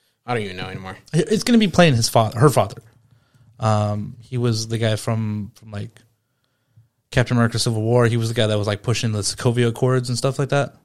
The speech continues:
Speaker 1: General Ross. I know who that is.
Speaker 2: Yeah. Okay.
Speaker 1: I just, I'm like, you threw me off 'cause you said Harrison Ford. I'm like,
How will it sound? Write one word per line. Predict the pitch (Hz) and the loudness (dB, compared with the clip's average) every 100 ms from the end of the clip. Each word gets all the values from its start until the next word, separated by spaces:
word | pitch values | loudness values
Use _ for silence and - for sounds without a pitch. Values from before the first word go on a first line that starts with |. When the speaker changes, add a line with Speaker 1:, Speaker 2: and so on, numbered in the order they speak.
| _ | _
Speaker 1:
General | - 120 | -10 -6
Ross. | 110 101 - | -6 -8 -8
I | |
know | 180 | -6
who | 123 | -6
that | 101 | -6
is. | 107 113 | -10 -6
Speaker 2:
Yeah. | 110 107 | -6 -4
Okay. | 123 107 101 _ _ | -6 -6 -10 _ _
Speaker 1:
I | 123 | -4
just, | 135 127 | -4 -2
I'm | 135 | 0
like, | 135 120 131 | 2 0 -4
you | |
threw | 131 131 131 | -6 -2 -2
me | 127 | 0
off | 127 113 | 0 -2
'cause | - 107 | -6 -8
you | 107 | -6
said | 107 110 | -6 -6
Harrison | 104 104 104 101 | -6 -6 -6 -8
Ford. | 101 107 95 | -14 -18 -16
I'm | 98 | -16
like, | 98 101 | -16 -18